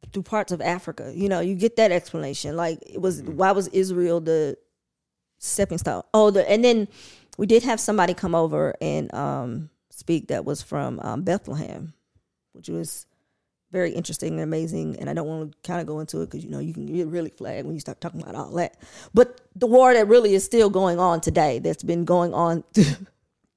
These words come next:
Speaker 1: the biblical days, you know?
Speaker 2: Right, right,
Speaker 1: Like,
Speaker 2: right.
Speaker 1: that still, that still is going on over there. And it's crazy to, like, be in a place where you know that you read, read this exact same thing going on in the Bible that's still present day today. It's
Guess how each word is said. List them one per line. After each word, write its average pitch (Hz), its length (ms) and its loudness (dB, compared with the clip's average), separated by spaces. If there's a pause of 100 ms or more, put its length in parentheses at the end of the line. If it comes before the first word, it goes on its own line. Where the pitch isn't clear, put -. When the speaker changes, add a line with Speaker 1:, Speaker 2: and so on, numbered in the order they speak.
(140)
Speaker 1:
the 180 60 0
biblical 175 360 0
days, - 400 2
you 202 80 0
know? 214 160 4
Speaker 2:
Right, - 420 -2
right, 185 240 -4
Speaker 1:
Like, 214 160 6
Speaker 2:
right. 180 80 0
Speaker 1:
that 214 180 6
still, 226 260 6
that 208 220 6
still 208 340 6
is 180 160 6
going 160 280 0
on 143 260 -2
over - 200 -2
there. - 140 -4
And 143 100 -6
it's - 160 -4
crazy 160 580 -2
to, - 160 -4
like, 151 280 -2 (240)
be 170 320 0
in 160 240 -2
a 160 160 -2
place 160 420 2
where 160 480 2 (720)
you 214 200 4
know 185 240 8
that 170 200 2
you 190 160 0
read, 175 360 6
read 170 400 4
this 165 300 0
exact 165 460 0
same 160 280 -2
thing 165 240 -4
going 151 300 -2
on 143 120 -2
in 151 100 -2
the 147 60 -2
Bible 147 380 -2
that's - 220 -8
still 139 240 -4
present 156 360 -4
day 110 140 -4
today. - 360 -10
It's - 160 -20